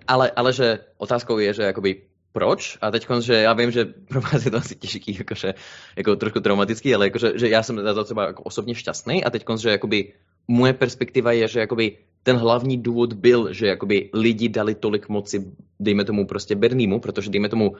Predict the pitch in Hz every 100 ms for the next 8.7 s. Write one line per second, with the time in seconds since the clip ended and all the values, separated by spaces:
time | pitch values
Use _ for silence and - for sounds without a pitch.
0 | - _ - 120 113 95 - _ _ -
1 | - 117 113 117 117 110 113 110 113 110
2 | 120 117 98 104 101 104 110 131 104 101
3 | 90 - 101 101 101 98 104 95 90 101
4 | 95 95 - 104 104 92 - 90 139 -
5 | - - _ 107 110 - 113 104 98 -
6 | _ _ - 104 120 123 135 143 131 -
7 | 123 110 131 123 110 131 170 147 104 -
8 | 107 110 107 - 107 98 -